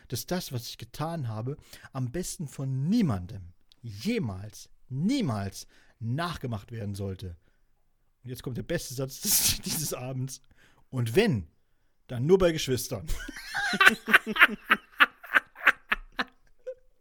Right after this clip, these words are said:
Großartiger, <laughs> großartiger Nachsatz. Ich war damals siebzehn und dumm. Mein Bruder sechzehn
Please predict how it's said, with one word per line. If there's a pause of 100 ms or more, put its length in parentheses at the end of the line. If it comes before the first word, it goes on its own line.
(920)
Großartiger,
<laughs> (220)
großartiger
Nachsatz. (920)
Ich
war
damals
siebzehn (440)
und (100)
dumm. (800)
Mein
Bruder
sechzehn